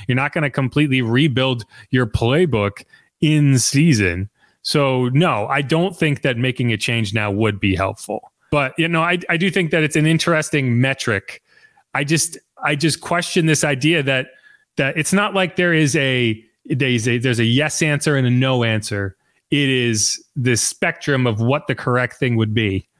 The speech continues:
And that chart is assuming that anyone knows that in every circumstance. And that's just not true. Um, but I, but I, I, I think it's interesting. And if you haven't seen it, you should go check it out.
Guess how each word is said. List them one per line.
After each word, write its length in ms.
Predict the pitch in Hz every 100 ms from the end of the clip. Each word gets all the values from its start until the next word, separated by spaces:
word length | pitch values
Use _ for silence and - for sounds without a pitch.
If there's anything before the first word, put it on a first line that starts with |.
| _ _ _ _ -
And 140 | 143
that 180 | 151 160
chart 280 | - 185 170
is 100 | 135
assuming 460 | 131 - 170 156 139
that 160 | 123
anyone 500 | 139 156 139 131 123
knows 320 | 123 135 135
that 280 | 113 113 113
in 100 | 117
every 220 | 120 113
circumstance. 580 | 104 131 123 107 113 117
And 60 | 180
that's 100 | 180
just 160 | 160
not 160 | 165 143
true. 400 | - 135 131 160 _ _ _ _ -
Um, 280 | 127 123 131
but 100 | 160
I, 160 | 175 185
but 120 | 202
I, 120 | 220
I, 300 | 220 208 208 202
I 80 | 190
think 180 | 220
it's 140 | 196 156
interesting. 420 | 139 135 135 143
And 60 | 131
if 100 | 151
you 60 |
haven't 160 | 147 127
seen 200 | 139 131
it, 140 | 123 - _ _
you 100 | 131
should 140 | - 120
go 100 | 117
check 240 | 110 104
it 60 | 110
out. 160 | -